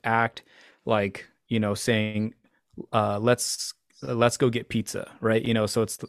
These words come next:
so by saying, "Let's go get pizza," I'm the one initiating the thought, I'm the one driving us to the pizza, and then I'm the one that's gonna buy the pizza. Now you're gonna eat the pizza, you know what I mean? And so i-, is this, is this three parts, one act, or is this, like,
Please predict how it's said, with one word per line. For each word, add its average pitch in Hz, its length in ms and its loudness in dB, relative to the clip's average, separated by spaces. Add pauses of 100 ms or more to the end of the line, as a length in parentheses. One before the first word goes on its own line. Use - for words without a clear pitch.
so 101 360 0 (380)
by 107 120 0
saying, 127 340 6
"Let's 117 160 6
go 117 100 2
get 104 160 -4
pizza," 101 480 0
I'm 117 220 4
the 113 80 2
one 113 160 2
initiating 110 640 0
the 110 80 0
thought, 98 420 -2
I'm 110 160 0
the 110 80 0
one 107 160 0
driving 110 400 2
us 104 160 -2
to - 80 -6
the 104 80 -2
pizza, 107 500 -4
and 107 140 -2
then 104 80 -4
I'm 110 220 -4
the 104 80 0
one 104 100 -2
that's 98 140 -4
gonna 107 180 -4
buy 101 220 2
the 95 80 -6
pizza. 98 400 -8
Now 98 140 -6
you're 107 200 0
gonna 104 140 0
eat 151 240 -4
the 107 80 -10
pizza, - 360 -8
you 139 120 2
know 131 60 6
what 123 100 6
I 120 40 4
mean? 123 220 4
And 131 180 0
so 120 340 6 (340)
i-, - 60 0
is 131 280 6
this, 135 200 0
is 120 160 0
this 120 120 -2
three 147 220 2
parts, 127 360 2
one 113 280 2
act, 135 400 0
or 117 160 4
is 113 260 0
this, 120 380 0 (120)
like, 104 320 0